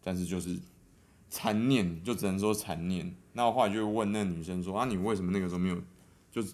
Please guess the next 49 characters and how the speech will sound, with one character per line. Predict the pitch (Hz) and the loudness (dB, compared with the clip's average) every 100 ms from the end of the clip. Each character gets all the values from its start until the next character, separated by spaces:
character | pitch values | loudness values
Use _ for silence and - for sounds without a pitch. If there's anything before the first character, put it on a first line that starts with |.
| - | -10
主 | - 156 151 | -10 -8 -2
动 | 117 101 | 0 0
踏 | 107 95 | -2 -2
出 | 95 | -2
最 | 90 95 | 0 -2
后 | 90 | 0
那 | 90 | -2
一 | 69 57 | -4 -8
步？ | - 76 90 - _ - - _ | -10 -10 -12 -18 _ -20 -20 _
然 | - | -8
后 | |
就 | 85 - 92 90 | -6 -2 -2 -2
跟 | 90 82 | -2 -2
像 | 87 120 113 | -2 0 0
一 | |
直 | 104 95 92 | 0 0 0
问 | 98 113 | 0 2
一 | 101 | 2
些 | 101 | 0
女 | 98 85 | 0 -2
生 | 90 92 90 | 0 0 0
的 | 87 62 57 - | -2 -6 -8 -8
原 | 95 92 90 | -2 0 2
因 | 92 | 0
是 | 95 | -4
一 | - | -6
样 | 71 55 - | -6 -8 -12
的， | - - - - | -18 -20 -20 -12
就 | - | -6
是， | 92 90 - - - | -4 -4 -8 -20 -10
啊， | 95 | -2
没 | 101 123 | 0 2
有， | 135 | 4
我 | 104 98 | 4 4
觉 | 98 | 2
得 | |
这 | 113 | 0
男 | 123 95 | 0 0
生 | 92 | 0
应 | 98 | 0
该 | 101 | 2
要 | 101 | 2
主 | 98 - - | 0 -10 -6
动 | 92 90 | -4 -4
一 | |
点 | 92 - 58 53 | -6 -6 -8 -8
啊， | 58 62 62 67 85 | -6 -4 -4 -6 -6
然 | 87 87 | -4 -2
后 | 98 92 85 | 0 0 -2